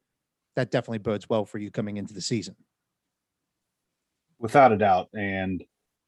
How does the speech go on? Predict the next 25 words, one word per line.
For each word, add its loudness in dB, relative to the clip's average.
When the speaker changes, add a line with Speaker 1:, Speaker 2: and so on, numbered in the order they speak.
Speaker 2:
it's 0
nice 6
to 2
have 8
two 0
guys 2
that -2
have -8
had 2
a -2
decent -4
amount 0
of -6
game -4
experience, 0
but 4
behind 6
those 4
guys, -4
there's -8
a -6
lot 0
of -6
question -10
marks. -10